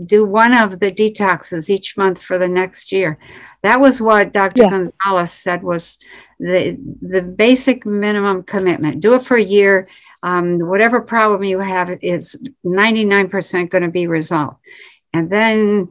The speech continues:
Speaker 1: you
Speaker 2: Yeah.
Speaker 1: know, if you wanna do it for two years, you're gonna start reversing your biological age.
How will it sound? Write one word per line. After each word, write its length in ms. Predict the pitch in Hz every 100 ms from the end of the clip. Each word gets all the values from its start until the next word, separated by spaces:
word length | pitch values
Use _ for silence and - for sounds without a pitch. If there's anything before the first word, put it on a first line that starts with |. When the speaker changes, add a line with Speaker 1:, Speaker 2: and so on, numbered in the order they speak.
| -
Speaker 1:
you 120 | 185
Speaker 2:
Yeah. 60 | 220
Speaker 1:
know, 140 | 175 170
if 80 | -
you 100 | 190
wanna 260 | 202 190 180
do 120 | 190
it 80 | -
for 120 | 180
two 240 | - 269
years, 400 | 269 254 208 -
you're 80 | 185
gonna 160 | 190 180
start 340 | - 180 175
reversing 840 | 170 160 170 226 262 - 269 254 226
your 400 | 190 202 202 196
biological 880 | 185 175 165 170 196 208 - 202 190
age. 500 | 175 139 135 - -